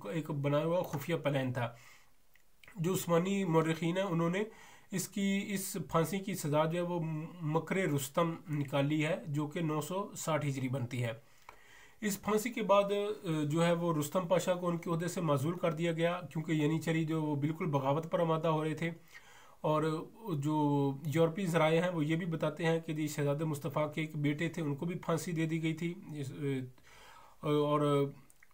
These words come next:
जो उनके एक दूसरे भाई हैं, छोटे भाई ज-, श-, अ, शहजादा जहांगीर,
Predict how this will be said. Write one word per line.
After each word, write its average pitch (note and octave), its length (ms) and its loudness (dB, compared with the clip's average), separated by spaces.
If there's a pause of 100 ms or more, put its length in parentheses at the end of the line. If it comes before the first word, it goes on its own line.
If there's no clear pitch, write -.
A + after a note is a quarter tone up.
(160)
जो D#3+ 160 -2
उनके F#3+ 420 -2
एक G3 120 -4
दूसरे E3+ 420 0
भाई D3 300 2
हैं, E3 240 0
छोटे D#3+ 300 -4
भाई D3+ 220 0
ज-, C#3 260 -2
श-, - 360 -10
अ, C3+ 580 0
शहजादा D3 580 0
जहांगीर, C3+ 600 0